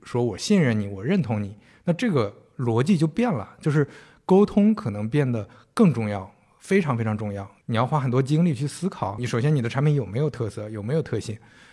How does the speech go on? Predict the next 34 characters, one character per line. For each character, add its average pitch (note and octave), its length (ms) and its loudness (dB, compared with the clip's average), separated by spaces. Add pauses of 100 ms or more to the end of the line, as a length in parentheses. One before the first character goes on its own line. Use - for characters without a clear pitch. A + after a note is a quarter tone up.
你 D3 120 0
怎 C#3 140 -2
么 A2 100 -2
把 A#2 160 -4
这 A2+ 120 -4
个 A#2 80 -4
特 A#2+ 180 -2
色 A#2 160 -4
特 A#2 160 0
性 G#2+ 320 -6
传 A2 320 -6
递 F#3 200 0
给 F#2+ 240 -6
用 G2+ 200 -4
户？ A2 300 -12
你， C#3 200 -2
你 C3 120 2
自 C4+ 180 -2
己 G#3+ 140 -2
当 D3 120 2
然 F3+ 80 6
是 F#3 120 4
认 C#3+ 160 4
同 G#2 160 -6
啊， G2+ 40 -8
比 G#2+ 120 -6
如 A2 80 -2
说 C#3 120 0
我 A2+ 140 0
们 G#2+ 140 -6
做 C#3 120 0
了 A#2+ 80 2
很 G#2 140 -4
多 A2 160 -2